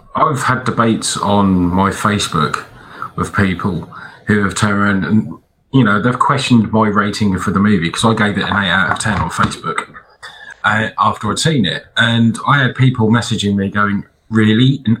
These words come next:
eight out of ten?" And I was like, "Have you actually seen it yet?" And they were like, "Uh, no." Um,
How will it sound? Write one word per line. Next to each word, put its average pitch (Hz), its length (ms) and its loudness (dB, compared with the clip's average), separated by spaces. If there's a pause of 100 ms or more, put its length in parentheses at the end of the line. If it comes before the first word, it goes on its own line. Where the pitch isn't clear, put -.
eight 98 220 -2
out 117 200 0
of 131 80 -2
ten?" 139 260 0
And 127 140 2
I - 20 4
was 123 120 2
like, 123 120 2
"Have - 140 -4
you 90 100 -2
actually 95 240 -4
seen 92 260 -2
it 107 140 -2
yet?" 160 200 0 (120)
And 101 120 -4
they 101 60 2
were 98 80 -2
like, 90 240 2
"Uh, 92 220 2 (100)
no." 101 480 0 (760)
Um, 107 440 2